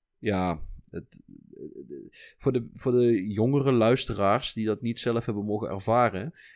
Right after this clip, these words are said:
eh, co-ownership was eigenlijk dat je vijftig procent van een speler verkocht. Niet als in we zagen hem door midden en je mag kiezen bovenkant of onderkant.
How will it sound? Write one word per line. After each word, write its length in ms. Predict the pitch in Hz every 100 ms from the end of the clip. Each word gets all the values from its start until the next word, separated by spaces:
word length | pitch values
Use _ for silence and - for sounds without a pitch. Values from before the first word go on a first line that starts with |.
| _ _ -
eh, 240 | 101 101 -
co-ownership 760 | 143 131 135 160 180 160 -
was 200 | 143 139
eigenlijk 240 | - 135 139 135
dat 80 | 127
je 60 |
vijftig 320 | - 165 - -
procent 760 | 139 127 120 143 240 - - _ _ _ _
van 160 | - 131
een 100 | 120
speler 480 | - 147 143 131 123
verkocht. 500 | 127 - 110 - 110
Niet 180 | 127
als 180 | 90 120
in 120 | 120
we 60 | 110
zagen 340 | 107 120 120
hem 100 | 113
door 140 | 110 107
midden 340 | 123 113 107
en 100 | 107
je 80 | 107
mag 160 | 107 -
kiezen 380 | 131 120 107
bovenkant 400 | 107 117 107 113
of 120 | 110 -
onderkant. 600 | 127 117 120 101 98